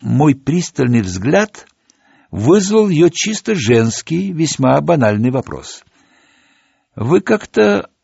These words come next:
внимательно на меня смотрите». Разговор между нами продолжался на польском. «Простите, пани,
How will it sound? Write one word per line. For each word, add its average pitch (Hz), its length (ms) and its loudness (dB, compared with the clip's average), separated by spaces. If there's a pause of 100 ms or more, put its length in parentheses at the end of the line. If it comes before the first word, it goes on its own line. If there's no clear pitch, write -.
внимательно 196 1040 0
на 160 140 -2
меня 165 260 0
смотрите». 175 800 -4 (1600)
Разговор 139 560 4
между 190 300 4
нами 131 360 4
продолжался 120 800 2
на 127 140 2
польском. - 640 -14 (1040)
«Простите, 131 520 0
пани, - 520 -8